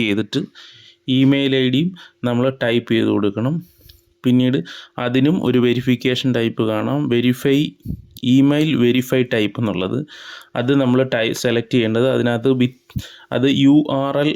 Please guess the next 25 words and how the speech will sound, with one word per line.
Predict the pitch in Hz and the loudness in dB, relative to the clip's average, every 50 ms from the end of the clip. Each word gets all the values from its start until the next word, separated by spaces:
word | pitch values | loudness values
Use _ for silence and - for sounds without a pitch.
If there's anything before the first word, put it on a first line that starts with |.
| - - 123 | -2 0 0
എന്ന് | 123 120 120 | 2 2 0
പറഞ്ഞൊരു | 120 120 120 120 117 113 110 | 0 0 0 0 0 0 0
ഓപ്ഷൻ | 107 107 - - 117 104 107 | -2 -4 -6 -6 -4 -4 -4
ഉണ്ട്, | 107 107 - - - - 135 | -4 -4 -6 -6 -4 -4 -6
അത് | 139 135 185 196 - - - - | -2 -2 -2 -4 -4 -8 -6 -4
സെലക്ട് | 127 110 117 113 - - 123 | -2 -2 -2 -4 -4 -4 -2
ചെയ്ത് | 113 107 107 107 104 | 0 0 0 0 -2
കൊടുക്കുക. | 98 98 95 - - 92 104 123 143 - - - - - _ _ _ _ _ _ _ _ _ _ _ _ _ _ _ | -2 -2 -4 -6 -6 -6 -4 -4 -4 -6 -8 -14 -20 -20 _ _ _ _ _ _ _ _ _ _ _ _ _ _ _
പിന്നീട് | 131 131 135 139 139 143 139 143 147 95 - - - - - _ - | 2 4 4 4 4 2 2 0 0 -2 -4 -12 -20 -20 -16 _ -2
നമ്മളവിടെ | 127 123 123 123 123 120 120 127 - - - 123 123 | 0 2 2 2 2 0 0 -2 -2 -2 -2 -2 0
ഓക്കെ | 123 131 131 - - 151 160 190 - - - | 0 -2 -4 -4 -4 -2 -2 -2 -4 -4 -4
ക്ലിക്ക് | 123 117 - - - 87 - | -4 -4 -4 -6 -12 -8 -4
ചെയ്യുക. | 113 98 90 87 90 113 131 - - - - - - - - | -2 -2 -2 -2 -2 -4 -6 -4 -6 -6 -4 -4 -4 -4 -2
പിന്നെ | 123 120 127 135 139 135 | 0 2 2 2 0 0
അഡീഷണൽ | 131 127 127 143 151 - - 165 151 139 131 | -2 0 2 2 2 2 2 2 2 2 2
ഇൻഫർമേഷൻ | 123 110 - 131 120 117 117 117 113 - - 104 | 0 -2 -2 -2 -2 0 0 -2 -2 -2 -4 -2
ഉണ്ട്, | 107 120 139 - - - - - - - - 123 | -2 -2 -4 -4 -8 -14 -16 -16 -14 -8 -6 -4
അതൊന്നും | 120 131 127 127 135 147 147 147 139 | -2 0 2 2 2 4 2 2 2
തന്നെ | 139 135 135 143 160 - - - | 2 0 0 -2 -2 -2 -4 -6
സ്റ്റാർ | - - - 135 123 127 131 143 - - - 127 | -6 -2 -2 -2 -2 -2 -4 -6 -8 -6 -2 0
ഇല്ലാത്തത് | 117 120 123 120 123 127 131 123 120 123 117 | 0 2 2 0 0 -2 -2 0 2 2 2
കൊണ്ട് | 113 113 123 139 135 | 2 0 0 0 0
നമ്മൾ | 131 127 127 123 123 | 0 0 0 0 0
അവിടെ | 123 123 131 131 123 | 0 2 2 2 2
ഒന്നും | 117 120 120 127 156 | 2 2 2 0 0